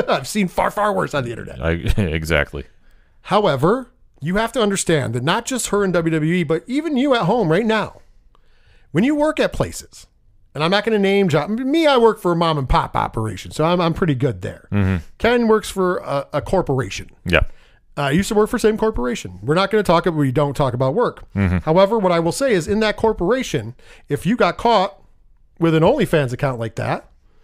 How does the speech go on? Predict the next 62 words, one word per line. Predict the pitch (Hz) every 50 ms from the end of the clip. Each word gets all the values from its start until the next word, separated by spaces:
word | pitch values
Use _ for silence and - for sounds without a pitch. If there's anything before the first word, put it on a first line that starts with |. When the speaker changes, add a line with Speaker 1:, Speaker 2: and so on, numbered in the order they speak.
| - - - - -
Speaker 1:
they | - 311 320
could | - 262 240
terminate | - 302 370 359 254 175 151 123 107 - -
you. | 107 90 - _ -
You | - 151
know | 170 175
Speaker 2:
Mm. | 170
Speaker 1:
how | 196 196
I | 196 180
know? | 175 180 220 285 320
'Cause | - - 170
it's | 196 - - -
in | 220 226 240 233
their | 220 226 220 208
rules | 170 165 220 247 240 220 185 180
and | 202 190
procedures | - 208 185 - - 196 180 160 175 160
that | 170 160 156 -
you | 196
sign. | 190 - - 330 339 311 185 113 - - -
Speaker 2:
Mm-hmm. | 101 107 110 117 117 123 139 147 156 180
Speaker 1:
And | 175 180
if | 185 180 -
you | 170
don't | 190 294 381 370
believe | - 226 208 196 196 185
me, | 202 220 226
you | 190 147
better | 139 226 247
check | 214 - - 240 - -
your | 196 151
job | 131 208 226 220 175 -
if | - -
you | 180 170
work | 180 175 170
for | - 165 170
any | 156 143
corporate | - - 185 156 - 156 151 143
entity. | 147 131 95 90 87 - - - - - - - - -
Uh, | - 135 135 131 135
internet | 208 220 294 339 320 269 -
stuff | - - 240 220 -
has | - 185 160
become | 135 147 170 - 202 185
a | 165
part | - 196 190 180
of | 156
the | 156 -
corporate | - 208 208 208 175 135
world. | 143 147 156 156
Trust | - 202 208 -
me, | 170 160
as | 151 135
somebody | - 185 180 165
who | 147 170
is | 156 135
a | 135
manager | 123 127 147 165 190 208 202 165 135 151
in | 143
the | 135 127
corporate | - 139 123 110 113 107
world | 113 113 123 -